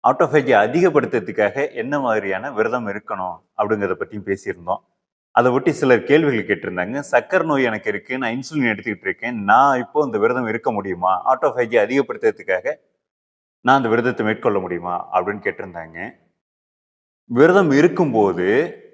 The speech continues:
இந்த ஆட்டோஃபேஜிங்கிற செயல், செல்கள் தன்னைத்தானே சரி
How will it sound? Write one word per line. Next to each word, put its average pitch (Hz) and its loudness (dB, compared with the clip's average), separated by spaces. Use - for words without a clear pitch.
இந்த 131 4
ஆட்டோஃபேஜிங்கிற 151 4
செயல், 104 2
செல்கள் 160 4
தன்னைத்தானே 143 0
சரி 147 2